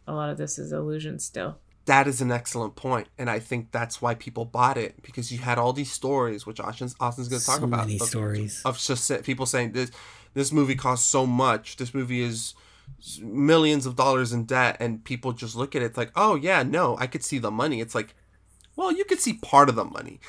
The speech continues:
Speaker 2: Like, a lot of the
Speaker 3: Mm-hmm.
Speaker 2: rooms in the, uh, some of the rooms inside the Titanic were miniatures. And sometimes they would just film the actors in green screen and just put that miniature footage in the background.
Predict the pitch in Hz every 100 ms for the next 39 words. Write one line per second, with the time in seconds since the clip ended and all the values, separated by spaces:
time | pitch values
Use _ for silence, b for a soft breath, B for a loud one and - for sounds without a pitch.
0 | B - 160 - - - - B B 139
1 | 131 143 220 196 104 123 165 220 127 120
2 | 120 - - - - 131 127 123 123 120
3 | 117 113 104 - 151 180 123 120 165 139
4 | 120 135 135 - 135 139 135 120 120 113
5 | 147 - 123 123 120 113 113 - b _
6 | - 120 127 233 - - 98 - - -
7 | - - 135 131 139 139 165 127 139 123
8 | 127 - 135 127 127 135 131 123 117 113
9 | 123 117 - 135 165 208 b b - _
10 | 139 123 127 - 160 - 127 120 127 139
11 | 135 127 120 143 156 - 127 113 120 180
12 | - 113 92